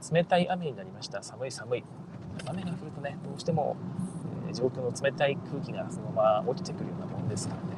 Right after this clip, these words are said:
いやー、ほんと風邪ひかないようにしてくださいね。えー、ペヤングさん、えー、あー、一番取れない。待ってるのに。難しい。<laughs> ありがとうございます。一番取り合戦が、あー、続いていたという。いつもありがとうございます。はい、おはようございます。ということで、はい、おはようございます。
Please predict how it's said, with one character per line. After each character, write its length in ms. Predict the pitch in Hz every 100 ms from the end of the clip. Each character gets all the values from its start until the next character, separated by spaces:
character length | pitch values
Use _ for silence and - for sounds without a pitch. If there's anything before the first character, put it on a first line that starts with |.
| - - - - - - - - -
い 40 | 131
や 100 | 120
ー、 40 |
ほ 60 | 131
ん 40 |
と 80 | 131
風 160 | 135 123
邪 20 |
ひ 60 | -
か 80 |
な 60 | 117
い 60 | 120
よ 60 |
う 300 | 117 - -
に 60 | -
し 60 | -
て 60 |
く 100 | -
だ 60 | -
さ 100 | -
い 40 |
ね。 60 | - - - - - - - -
え 180 | -
ー、 20 | -
ペ 80 |
ヤ 80 | 170
ン 40 | 147
グ 60 |
さ 120 | 117 95
ん、 60 | - - -
え 80 | -
ー、 60 |
あ 100 | 165
ー、 40 | 156
一 140 | 196
番 200 | 185 160
取 160 | 156 160
れ 60 |
な 100 | 160
い。 80 | 143
待 200 | 131 170
っ 40 |
て 100 | -
る 140 | 185 170
の 60 |
に。 180 | 160 131 - - - -
難 320 | - - -
し 100 | -
い。 180 | - - -
<laughs> 80 | -
あ 80 |
り 80 | 165
が 100 | -
と 80 | -
う 20 |
ご 60 | 156
ざ 60 | 135
い 20 |
ま 40 |
す。 120 | - 143
一 160 | -
番 240 | 175 185 175
取 180 | 175
り 80 | 175
合 60 | 180
戦 200 | - 127
が、 160 | 104 - - - - -
あ 40 |
ー、 200 | 107 98 98
続 160 | 117
い 60 | 107
て 120 | 101
い 40 |
た 40 | 101
と 200 | 110 -
い 20 |
う。 720 | - - - - - - -
い 40 | -
つ 80 |
も 60 | 175
あ 40 |
り 60 | 165
が 60 | -
と 120 | -
う 20 |
ご 40 | -
ざ 60 |
い 40 | -
ま 120 | -
す。 160 | - -
は 80 | -
い、 60 | -
お 40 |
は 60 | 131
よ 60 |
う 20 |
ご 20 | 135
ざ 80 |
い 40 | 139
ま 120 | 143
す。 60 | 139
と 60 | -
い 20 |
う 20 |
こ 60 | -
と 60 | -
で、 40 |
は 80 | 147
い、 60 | -
お 40 |
は 40 |
よ 40 | 120
う 20 |
ご 60 | 110
ざ 60 |
い 20 |
ま 100 | 110
す。 360 | 113 - - -